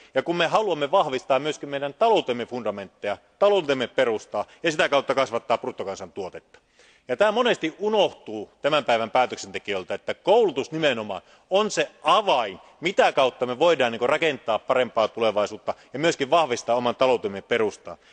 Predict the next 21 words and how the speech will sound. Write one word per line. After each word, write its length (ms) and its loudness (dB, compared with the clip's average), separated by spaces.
Ja 100 -2
tässä 340 0
on 100 -2
sellainen 380 -2
viesti, 340 0
mikä 220 2
meidän 180 0
pitäisi 300 0
saada 240 4
jäsenvaltioille, 920 2
va-, 140 4
valtioille 600 2
ja 160 -2
siellä 260 4
päätöksentekijöille 880 -2
ja 100 2
osaltamme 580 0
Euroopan 360 2
unionista 340 -4
rohkaista 420 0
tätä. 280 -10